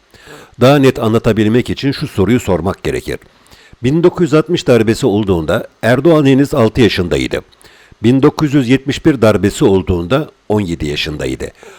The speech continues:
Hadi bu iki darbe sırasında bebe olduğu için darbe karşıtı bir söylemini duymamıştık. Ama bin dokuz yüz seksen darbesinde yirmi altı yaşındaydı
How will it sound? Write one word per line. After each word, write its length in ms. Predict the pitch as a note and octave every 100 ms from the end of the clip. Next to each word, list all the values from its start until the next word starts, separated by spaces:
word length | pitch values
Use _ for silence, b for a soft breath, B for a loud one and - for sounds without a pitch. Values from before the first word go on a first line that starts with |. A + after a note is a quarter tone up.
| B B
Hadi 280 | D3+ E3+
bu 100 | F3
iki 240 | G3 F#3 F#3+
darbe 320 | B2 G#2+ G#2+
sırasında 580 | - A2 G2 A2 C3+ A#2+
bebe 160 | A2+ C3+
olduğu 320 | G#2 G#2 G#2
için 480 | D2+ - C#3 G3 - _ G2
darbe 260 | G#2 G2 C3
karşıtı 500 | G#2 E2+ A2 B2+ C#3+
bir 140 | A#2
söylemini 500 | - G#2 G2+ G2 D#3
duymamıştık. 560 | B2+ F2 D2 C#2+ - - _ _ _ _ _ b b b b
Ama 200 | C3+ E3
bin 180 | C#3+ D3+
dokuz 260 | D3+ D3 C3+
yüz 120 | C3+
seksen 400 | C#3 - D3 A#2+
darbesinde 540 | G2 F2 F#2+ G#2+ C3+
yirmi 280 | A#2+ A2+ A#2
altı 180 | A#2 A2
yaşındaydı 600 | E2+ D#2+ C#2+ C#2 C2